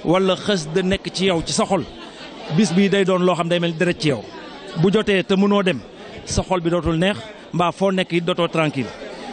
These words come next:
Kon xanaa di ñaan rek, saa yu jotatee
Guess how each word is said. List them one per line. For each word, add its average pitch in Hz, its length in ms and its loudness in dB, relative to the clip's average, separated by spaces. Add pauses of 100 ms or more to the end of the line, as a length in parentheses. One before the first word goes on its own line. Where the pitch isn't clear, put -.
(120)
Kon 170 140 2
xanaa 175 260 0
di 170 120 0
ñaan 180 240 2
rek, 180 140 0 (600)
saa 180 280 4
yu 185 140 4
jotatee 185 420 2